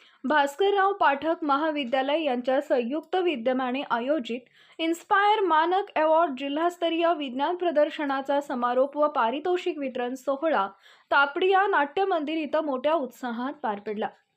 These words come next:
वेतन व भविष्य निर्वाह निधी पथकाचे अधीक्षक राजू नेप कार्यक्रमाच्या अध्यक्षस्थानी होते. प्राचार्या डॉक्टर सुनीता बाजपाई, आयोजक उपशिक्षण अधिकारी सीताराम पवार,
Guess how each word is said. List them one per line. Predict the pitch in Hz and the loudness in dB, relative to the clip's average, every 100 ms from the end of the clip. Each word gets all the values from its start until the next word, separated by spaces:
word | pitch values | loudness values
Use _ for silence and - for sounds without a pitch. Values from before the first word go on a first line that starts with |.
| _ _ - | _ _ -4
वेतन | 302 330 403 415 | -2 0 0 2
व | 427 | 2
भविष्य | 320 349 330 359 403 | 2 0 0 -2 0
निर्वाह | 392 339 330 359 | 0 0 0 0
निधी | 359 294 | -2 -4
पथकाचे | 320 285 285 320 311 302 | -2 -2 -2 -2 -2 0
अधीक्षक | 330 262 269 277 - 320 | 0 0 -2 -4 -4 -4
राजू | 311 262 240 302 | 0 -2 -2 -4
नेप | 349 359 - | -4 -6 -2
कार्यक्रमाच्या | 269 254 254 277 285 285 320 | -2 -2 -4 -4 -4 -4 -6
अध्यक्षस्थानी | 226 233 240 277 262 - 277 277 | -4 -6 -6 -8 -8 -8 -6 -4
होते. | 285 - 214 _ _ _ - _ | -4 -6 -14 _ _ _ -20 _
प्राचार्या | 269 247 262 285 285 302 | 0 0 2 0 2 2
डॉक्टर | 277 240 277 | 0 -2 -2
सुनीता | 285 302 285 294 302 320 | -4 -4 -6 -2 0 2
बाजपाई, | 254 247 233 - 330 330 349 - _ - | 2 0 -2 0 2 2 0 -6 _ -2
आयोजक | 302 339 392 403 403 | 0 2 2 2 2
उपशिक्षण | 370 330 359 381 359 359 349 - | 0 2 0 -2 -2 -2 -2 -2
अधिकारी | 285 302 294 294 320 | -2 -2 -2 -2 -4
सीताराम | 320 - 269 277 269 | -6 -4 -4 -2 -4
पवार, | 269 240 254 | -2 0 0